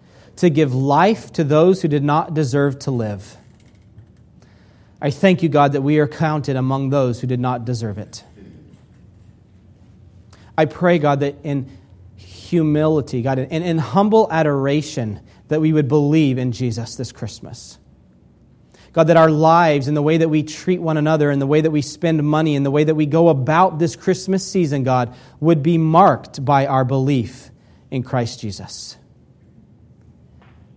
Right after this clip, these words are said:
I pray, God, that you would help us to know he who came,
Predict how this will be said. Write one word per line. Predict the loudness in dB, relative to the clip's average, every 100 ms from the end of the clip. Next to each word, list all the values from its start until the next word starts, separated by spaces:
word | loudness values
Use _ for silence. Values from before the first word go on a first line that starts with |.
| _ _ _ _ _ -8
I | -6
pray, | 0 0
God, | 2 0
that | 0
you | 0
would | 0
help | 0 -4 -2
us | -2 -4 -10
to | -6
know | -4 -2 -2 -2 -4 -10 _ _ _ _ _ _ _ _ _ _ _
he | -4 -2
who | -2
came, | -4 -8 -10